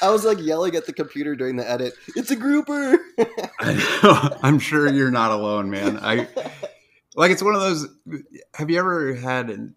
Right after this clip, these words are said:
Speaker 2: time when you're, like, recording this podcast and you just brain fart? Kind of like I just did with that Just Cause thing. Like,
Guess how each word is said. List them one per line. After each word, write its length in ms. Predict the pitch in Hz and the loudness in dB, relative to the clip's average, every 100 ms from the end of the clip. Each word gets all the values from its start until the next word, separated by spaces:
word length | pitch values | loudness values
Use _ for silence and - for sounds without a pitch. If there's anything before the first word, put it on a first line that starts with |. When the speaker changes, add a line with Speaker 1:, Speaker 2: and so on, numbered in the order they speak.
| - | -8
Speaker 2:
time 260 | 110 113 | -4 -4
when 140 | 110 107 | -6 -6
you're, 180 | 104 | -8
like, 240 | 101 95 - | -8 -10 -10
recording 460 | 101 - 104 104 | -10 -6 -6 -4
this 160 | 104 98 | -8 -10
podcast 500 | - 95 110 104 101 | -8 -8 -8 -10 -10
and 160 | 104 101 | -10 -10
you 80 | |
just 320 | 95 104 104 - | -10 -12 -12 -12
brain 260 | 95 98 | -10 -10
fart? 280 | 95 110 - | -8 -8 -6
Kind 180 | - 127 | -4 -2
of 80 | 113 | -2
like 180 | 107 | -4
I 80 | 104 | -4
just 280 | 101 101 - | -6 -8 -8
did 160 | 101 101 | -8 -8
with 140 | 95 | -8
that 180 | 98 90 | -10 -8
Just 260 | 98 95 | -10 -10
Cause 380 | - 104 92 92 | -8 -6 -6 -8
thing. 260 | - 92 95 | -16 -14 -8
Like, 320 | 104 107 - | -8 -8 -12